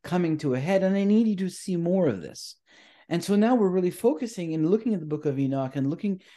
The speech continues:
at the gods of the ancient world and knowledge that's passed down, which seems a lot like science,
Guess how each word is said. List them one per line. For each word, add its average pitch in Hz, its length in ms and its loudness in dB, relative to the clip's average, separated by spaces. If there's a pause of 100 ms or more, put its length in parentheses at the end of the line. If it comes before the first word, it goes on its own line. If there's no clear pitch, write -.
(200)
at 143 160 0
the 143 60 0
gods 135 300 4
of 127 100 -4
the 135 100 2
ancient 131 320 -4
world 131 280 0
and 131 220 2
knowledge 214 360 2
that's 170 180 -4
passed 151 400 -10
down, 165 320 4
which 131 200 -4
seems 180 280 -4
a 139 80 -4
lot 135 180 2
like 117 200 -6
science, - 640 -8